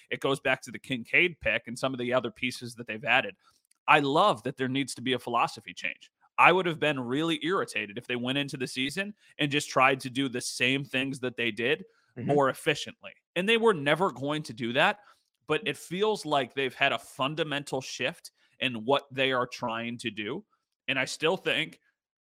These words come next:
Speaker 1: play the hits. I say this all the time about stuff. Josh Allen's gotta be your best player. On defense, you gotta get after the quarterback and you gotta get takeaways. Play the hits, but try new things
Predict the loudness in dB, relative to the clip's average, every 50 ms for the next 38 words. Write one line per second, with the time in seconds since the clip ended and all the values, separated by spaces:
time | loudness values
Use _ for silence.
0 | _ _ _ _ 0 2 4 4 4 2 0 0 -4 -4 -6 -16 -8 -6 -4 0
1 | 0 0 0 2 4 4 4 4 2 -2 -4 -4 -4 -4 -8 -10 -12 -12 -10 -12
2 | -12 -12 -12 -16 _ _ _ _ _ _ -2 4 6 6 6 6 2 0 0 -2
3 | -2 -2 -2 0 0 0 0 2 2 2 2 0 -2 -4 -2 0 0 0 0 -2
4 | -2 -4 -8 _ _ -6 -6 -6 -6 -4 -6 -6 -4 0 0 0 0 0 -4 -6
5 | -6 -6 -6 -4 -2 2 2 2 2 0 -6 -8 -6 -4 -2 0 0 0 0 2
6 | 4 2 2 2 -2 -12 -8 -6 -6 -6 -6 -8 -8 -2 -2 -2 -2 -2 -6 -12
7 | -12 -12 -12 -16 -18 _ -6 -2 -2 0 0 0 0 0 -2 -2 -2 -12 -18 _
8 | _ _ _ _ _ -4 -4 -4 -4 -6 -10 -4 2 4 6 8 8 6 4 0
9 | -2 -2 -2 -2 -2 -4 -4 -4 -10 -14 -16 -16